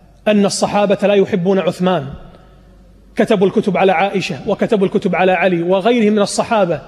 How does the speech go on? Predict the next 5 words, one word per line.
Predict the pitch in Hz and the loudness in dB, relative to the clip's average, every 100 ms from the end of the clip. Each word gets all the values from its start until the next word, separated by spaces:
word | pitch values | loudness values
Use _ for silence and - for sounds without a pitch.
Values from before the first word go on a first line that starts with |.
| - - - - - - - - - | -20 -20 -20 -20 -20 -20 -20 -20 -4
يزورون | 196 170 220 254 311 | 0 2 4 4 4
الكتب | 226 330 - 214 - - - - - - - - - _ - _ - - | 2 0 0 -2 -2 -18 -20 -20 -20 -20 -20 -20 -20 _ -20 _ -20 -6
على | 165 214 | 0 0
الصحابة | 196 226 214 254 247 262 254 | 0 -2 0 0 0 0 0
أنهم | 233 233 320 262 359 | 4 4 4 4 2